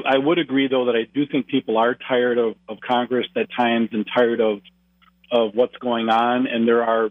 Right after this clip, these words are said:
many ways to voice your displeasure. It's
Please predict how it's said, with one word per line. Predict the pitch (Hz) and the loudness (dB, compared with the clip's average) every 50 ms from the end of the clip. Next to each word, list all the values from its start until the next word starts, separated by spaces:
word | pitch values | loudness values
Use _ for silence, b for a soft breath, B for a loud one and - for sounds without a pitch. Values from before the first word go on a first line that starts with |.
| - _ | -4 _
many | 117 123 127 131 127 | -4 -2 0 0 0
ways | 110 120 120 123 123 127 131 - _ _ _ - | 2 2 2 2 0 0 -2 -6 _ _ _ -8
to | - 117 113 110 113 110 - _ | -6 -4 -2 -2 -2 -4 -2 _
voice | 113 117 123 127 - - - | 2 2 2 2 -2 -6 -4
your | - 120 110 | -4 -4 -4
displeasure. | - - - - _ _ - 120 131 135 - 170 180 180 175 175 _ _ _ _ _ _ _ _ _ _ _ _ _ _ | -4 -12 -20 -20 _ _ -2 0 0 0 0 0 0 0 -2 -4 _ _ _ _ _ _ _ _ _ _ _ _ _ _
It's | 135 131 | -2 -2